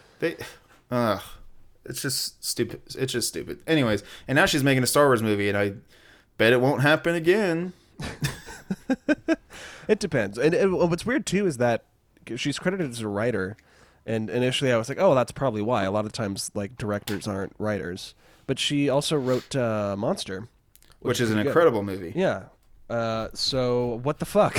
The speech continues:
Speaker 2: <laughs>
Speaker 1: Well, there were two other writers. Um, so who knows who wrote what, whose t-, horrible ideas trumped, you know, who
Speaker 2: And
Speaker 1: else's
Speaker 2: the thing, too,
Speaker 1: horrible
Speaker 2: is that there
Speaker 1: ideas.
Speaker 2: aren't even, it's not even, like, a situation where there are some good ideas here and there, but the execution isn't very good.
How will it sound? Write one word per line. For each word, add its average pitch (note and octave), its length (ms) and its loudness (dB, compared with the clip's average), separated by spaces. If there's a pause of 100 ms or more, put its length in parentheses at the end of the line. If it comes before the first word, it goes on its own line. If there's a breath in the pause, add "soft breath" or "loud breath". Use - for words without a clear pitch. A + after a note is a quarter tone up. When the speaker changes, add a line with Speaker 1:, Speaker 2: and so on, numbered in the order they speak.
Speaker 2:
<laughs> - 40 -8 (760 loud breath)
Speaker 1:
Well, C#3+ 140 6
there D#3 80 10
were E3 100 6
two F3+ 320 4
other C3+ 240 6
writers. G#2 640 2 (400 soft breath)
Um, A2 580 -2 (520 soft breath)
so A2+ 180 0
who C#3+ 140 2
knows G#2+ 400 0
who C#3 120 0
wrote A#2+ 200 4
what, G2 360 0
whose A#2 340 -2
t-, - 180 -18 (280)
horrible B2 320 6
ideas G#2 720 0
trumped, - 540 -4 (420)
you G#2 100 -4
know, F2+ 200 -8
who A#2 140 0
Speaker 2:
And A2+ 80 4
Speaker 1:
else's F#3+ 180 4
Speaker 2:
the - 20 -6
thing, E4 160 6
too, B3+ 60 -2
Speaker 1:
horrible A#3+ 160 4
Speaker 2:
is G#3+ 80 -2
that G3 100 2
there F3+ 140 6
Speaker 1:
ideas. F3+ 100 4
Speaker 2:
aren't A#3 120 2
even, F#3+ 160 0
it's C#3+ 200 -2
not G#3 120 2
even, G3+ 180 -2
like, D#3 100 2
a D3+ 60 -2
situation C3+ 580 -2
where B2 120 2
there A2+ 380 0
are A#2 200 0
some A#2 200 -6
good A2+ 200 -2
ideas A2+ 380 -2
here A#2 180 -2
and G#2 80 -2
there, G#2+ 120 0
but - 140 -8
the G#2+ 140 -2
execution - 520 -8
isn't D3 200 -4
very D#3 220 -2
good. E3 340 0